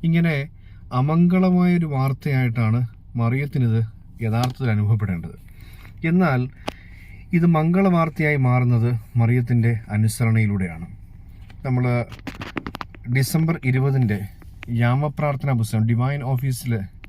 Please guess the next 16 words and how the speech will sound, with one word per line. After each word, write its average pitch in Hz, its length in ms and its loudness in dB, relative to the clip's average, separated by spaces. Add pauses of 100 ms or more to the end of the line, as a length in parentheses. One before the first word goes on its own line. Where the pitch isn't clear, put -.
(680)
ആ, 98 180 -6 (320)
ഒരു 120 460 0 (1160)
റിഫ്ലക്ഷൻ 147 400 0
നമുക്ക് 131 220 0
വായിക്കാൻ 113 340 2
സാധിക്കും. 90 500 -6 (160)
Office 117 280 -2
of 120 60 -2
the 117 100 -2
Reading, 113 300 0
അതായത് 110 500 -2
യാമപ്രാർത്ഥനയിലെ 123 760 0
ഒരു 135 200 -8
റിഫ്ലക്ഷൻ, 127 500 -4 (140)
ആ 123 100 -2
ദിവസത്തെ 120 500 -4